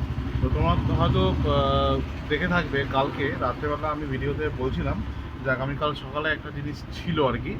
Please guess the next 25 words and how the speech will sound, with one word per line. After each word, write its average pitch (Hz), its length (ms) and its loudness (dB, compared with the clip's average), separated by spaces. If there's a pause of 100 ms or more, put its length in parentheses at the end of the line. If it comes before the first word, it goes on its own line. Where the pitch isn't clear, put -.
(320)
যেটা 135 260 0
হচ্ছে 135 380 -2
না, 127 140 -2 (440)
একটা 131 120 -8
অন্যরকম 131 320 -2
এক্সপিরিয়েন্স 139 480 -2
হওয়ার 131 200 0 (100)
সুযোগ 143 240 -2
ছিল, 131 220 -2
কিন্তু 127 340 -4
সেটা 135 180 0
হচ্ছে 131 260 -4
না। 156 160 -2 (640)
সেটা 147 200 0
হচ্ছে 151 180 -2
এই 156 240 0
এক্সপিরিয়েন্সটা। 120 640 -2 (440)
এটা 135 200 -4
কিসের 175 200 4
এক্সপিরিয়েন্স 185 400 0
হতো? 190 300 0 (360)
আমি 147 180 -2
লাঞ্চ 135 280 2 (100)
ফাঞ্চ 160 160 -2 (140)
করে 165 200 2